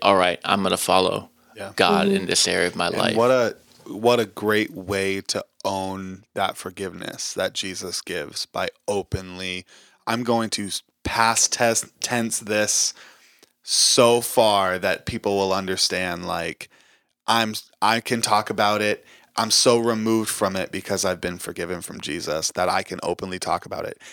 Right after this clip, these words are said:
Speaker 2: I won't even, you know, I'm not crying out of shame, crying out of guilt. Like,
Speaker 1: Right.
Speaker 2: you can own that
Speaker 1: Yeah, you are,
Speaker 2: forgiveness.
Speaker 1: you are forgiven.
Speaker 2: Right.
Speaker 1: If you,
Speaker 3: Mm-hmm.
Speaker 1: uh, y-, and I assume you have, you are forgiven.
Speaker 2: Yeah.
Speaker 1: Um, to cast vision here a little bit, um,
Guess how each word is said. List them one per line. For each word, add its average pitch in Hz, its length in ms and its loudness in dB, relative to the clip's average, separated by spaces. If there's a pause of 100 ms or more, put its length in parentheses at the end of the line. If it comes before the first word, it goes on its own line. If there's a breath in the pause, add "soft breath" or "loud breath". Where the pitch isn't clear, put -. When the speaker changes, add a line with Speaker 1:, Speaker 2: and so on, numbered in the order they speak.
(160 loud breath)
Speaker 2:
I - 120 0
won't 196 220 0
even, 92 380 -8
you 101 80 -6
know, 90 120 -4
I'm 87 120 -6
not 95 320 -2 (300 soft breath)
crying 110 500 0
out 107 140 4
of 98 80 0
shame, 98 480 0
crying 98 280 0
out 92 120 -2
of 92 80 -6
guilt. 92 260 0
Like, 90 100 4
Speaker 1:
Right. 92 120 6
Speaker 2:
you 113 80 0
can 107 180 -2 (140)
own 98 300 0
that 90 180 0
Speaker 1:
Yeah, 107 180 6
you 107 260 4
are, 117 60 8
Speaker 2:
forgiveness. 120 320 2
Speaker 1:
you 110 160 6
are 135 140 4
forgiven. 120 540 2 (100)
Speaker 2:
Right. 98 260 2
Speaker 1:
If 98 100 2
you, 110 140 4
Speaker 3:
Mm-hmm. 135 160 4
Speaker 1:
uh, - 40 0 (320)
y-, 104 100 2
and 117 120 4
I 113 120 4
assume 131 260 4
you 139 140 4
have, 131 420 2 (180)
you 107 200 4
are 113 100 6
forgiven. 107 500 2
Speaker 2:
Yeah. 80 180 -6 (880 loud breath)
Speaker 1:
Um, 107 340 2 (580 loud breath)
to 127 160 6
cast 127 400 4
vision 120 380 6
here 104 240 6
a 98 60 4
little 117 240 6
bit, 98 320 4 (120)
um, 90 400 4